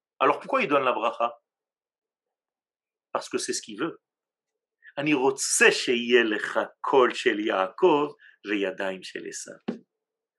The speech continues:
Je veux que dans ta vie, tu aies cette force de Yaakov dans ta parole et dans ta capacité, dans la vie, que tu aies la force de Esav pour diriger aussi. Vous comprenez ?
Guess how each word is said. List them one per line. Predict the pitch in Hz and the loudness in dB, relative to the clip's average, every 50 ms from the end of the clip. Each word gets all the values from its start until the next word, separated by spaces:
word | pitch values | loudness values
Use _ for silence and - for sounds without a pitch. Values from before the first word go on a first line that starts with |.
| _ _ _ - - | _ _ _ -20 -12
Je | - 185 226 247 | -2 2 4 4
veux | 240 190 165 151 220 302 302 285 285 | 4 4 0 4 8 8 10 10 8
que | 277 240 | 6 2
dans | 190 214 214 202 | 4 6 4 4
ta | 208 - 214 202 185 | 4 6 6 8 8
vie, | 165 156 170 247 254 247 - | 6 4 2 2 2 2 2
tu | - - 202 | -2 2 2
aies | 202 196 | 4 4
cette | - - 196 190 190 - - - - - | 4 2 2 2 0 -2 -10 -20 -16 2
force | - 240 240 226 - - - - | 4 6 6 6 4 2 -4 -4
de | 214 202 | -2 -2
Yaakov | 196 185 202 196 185 180 170 - - 220 220 208 208 | -2 0 2 4 4 4 4 0 0 0 0 0 2
dans | 190 180 175 | 0 -2 -2
ta | - 175 156 | -2 -4 -6
parole | - - 147 135 131 170 247 262 233 160 - - _ _ _ _ _ _ _ _ _ - - - | 0 2 0 2 4 2 2 2 2 0 -4 -8 _ _ _ _ _ _ _ _ _ -20 -4 0
et | 175 180 | 0 2
dans | - 190 180 170 - - - | 4 4 2 2 0 0 0
ta | 196 170 - - - _ _ _ _ _ _ | 0 0 0 -2 -10 _ _ _ _ _ _
capacité, | - 214 214 214 226 208 - - - 180 151 - _ - 254 277 285 262 | -4 -4 -2 0 0 0 0 0 -4 -6 -10 -16 _ -6 -2 -2 -2 0
dans | 190 196 185 | 2 0 2
la | 175 165 160 143 | 2 0 -2 -2
vie, | - - 151 220 277 294 - - | -4 -8 -4 0 0 0 0 0
que | - 190 | -2 -4
tu | 185 - - 180 175 180 185 | -4 -4 -8 0 4 4 6
aies | 196 190 - - - _ _ - | 6 4 0 -8 -20 _ _ -4
la | 160 160 | -4 -4
force | 151 - - _ - 220 - - - - - | -4 -6 -12 _ 2 2 2 2 -2 -8 -8
de | 135 156 165 | -6 -4 -4
Esav | 151 135 - - - - 190 185 185 185 - - - _ _ _ | -4 -4 -4 -6 -2 0 2 2 2 2 -2 -10 -20 _ _ _
pour | 185 208 202 156 143 | -6 -4 -4 -4 -6
diriger | 127 151 175 180 156 165 143 123 165 165 | -8 -8 -8 -6 -6 -6 -4 -2 -2 -2
aussi. | 156 139 127 - - - - - - _ _ _ _ _ | -2 -2 -4 -8 -8 -10 -12 -14 -16 _ _ _ _ _
Vous | 156 | -4
comprenez ? | - - - - 220 240 262 254 | -2 -2 -2 -2 -4 -2 -2 -4